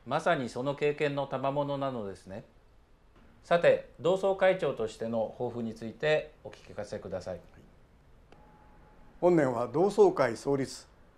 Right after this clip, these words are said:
Speaker 2: 五十周年記念を祝う大事な年を迎えました。記念すべき五十周年記念事業を進めることはもちろんですが、と同時に同窓会も大きな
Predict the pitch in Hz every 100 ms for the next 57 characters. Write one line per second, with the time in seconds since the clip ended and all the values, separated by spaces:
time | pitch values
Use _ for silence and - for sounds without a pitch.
0 | - - - 123 165 190 214 214 196 165
1 | 180 165 139 127 110 - 127 113 101 -
2 | - 127 160 180 170 139 - 170 - 107
3 | 107 98 - - - - - - _ -
4 | _ - - - 143 190 190 196 190 143
5 | 135 147 170 190 190 185 185 180 180 151
6 | 147 143 127 107 98 - 127 120 113 107
7 | 127 185 - 127 123 127 113 101 113 151
8 | - - - - - 151 190 220 185 135
9 | - - - - - 131 143 175 185 180
10 | 151 123 107 139 185 156 180